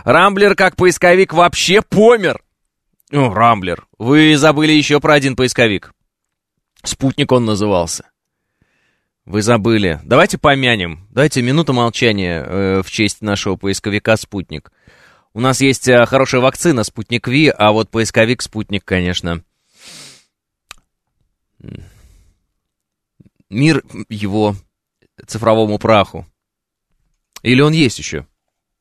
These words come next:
Ну-ка, подождите секунду. Или его закры-, поисковик «Спутник».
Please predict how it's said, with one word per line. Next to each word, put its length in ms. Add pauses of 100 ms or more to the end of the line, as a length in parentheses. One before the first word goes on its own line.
(140)
Ну-ка, 220
подождите 420
секунду. 460 (1080)
Или 140
его 160
закры-, 280 (420)
поисковик 1900 (200)
«Спутник». 1300